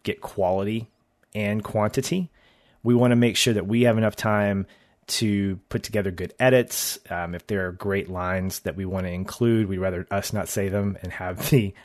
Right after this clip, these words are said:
actual actor say them. So we wanted to, and we also wanted to create a little bit of a buffer for us because, as we've mentioned, being husbands, fathers, you know, the <laughs> job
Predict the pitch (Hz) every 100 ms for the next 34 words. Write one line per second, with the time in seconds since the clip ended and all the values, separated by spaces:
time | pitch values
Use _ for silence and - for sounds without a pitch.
0 | - 104 98 98 - 95 - 101 - 101
1 | 98 107 113 _ - - _ _ _ _
2 | _ - - 143 135 127 110 _ _ _
3 | _ _ _ _ _ 139 131 123 143 156
4 | 131 135 - 123 123 117 127 131 120 117
5 | 107 - 117 107 107 - 107 113 113 117
6 | 101 95 98 - 98 98 127 135 - 110
7 | - 98 92 - - - _ _ - 107
8 | 107 104 110 123 - 107 101 - - _
9 | _ _ 107 117 113 117 107 104 104 104
10 | - 107 101 101 98 95 - - - _
11 | _ _ _ 95 90 90 95 92 - 160
12 | - - - 107 107 107 104 98